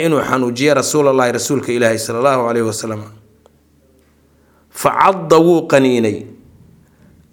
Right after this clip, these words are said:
calaa uulaahumaa, labadii birood midoodii koobaad ayuu wuxuu ku qaniinay, bithaniyatayhi, labadiisa fool. Caddan, qaniinyo ayuu ku qaniinay,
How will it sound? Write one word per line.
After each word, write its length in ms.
calaa 420
uulaahumaa, 800
labadii 440
birood 420
midoodii 520
koobaad 520
ayuu 340
wuxuu 160
ku 140
qaniinay, 580
bithaniyatayhi, 1080
labadiisa 500
fool. 460
Caddan, 560
qaniinyo 600
ayuu 260
ku 140
qaniinay, 600